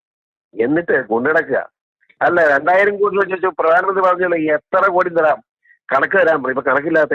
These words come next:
എന്താ? കണക്ക് കൊടുക്കണ്ടേ? ഞങ്ങൾ തന്ന കാശിന്റെ കണക്ക് ഇങ്ങോട്ട് താ, ഇനിയും കാശ് തരാം, എത്ര വേണേ തരാമെന്നാ അവര് പറഞ്ഞത്.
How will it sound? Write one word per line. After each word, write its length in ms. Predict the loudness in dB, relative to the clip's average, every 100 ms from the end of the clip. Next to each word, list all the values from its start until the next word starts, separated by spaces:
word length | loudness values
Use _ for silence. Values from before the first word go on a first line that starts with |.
| -4
എന്താ? 180 | -6 -10 -14 _ _ _ _ -6
കണക്ക് 220 | -4 -2 -2
കൊടുക്കണ്ടേ? 360 | 0 -2 -4 -8 -14 _ _ _ _ _ _ _ _ _ _ _ 0
ഞങ്ങൾ 300 | 2 2 0 2
തന്ന 240 | 0 2 0 2
കാശിന്റെ 440 | 2 0 -2 -2 0
കണക്ക് 260 | 0 0 0
ഇങ്ങോട്ട് 240 | 0 0 2
താ, 80 | 0 0 -6 _ _ -2
ഇനിയും 200 | 0 0
കാശ് 220 | 0 0 0
തരാം, 260 | 0 -4 -2 -4
എത്ര 220 | 0 0 2
വേണേ 160 | 2 2 2
തരാമെന്നാ 320 | 0 0 -2
അവര് 140 | -2 -2
പറഞ്ഞത്. 260 | -2 -4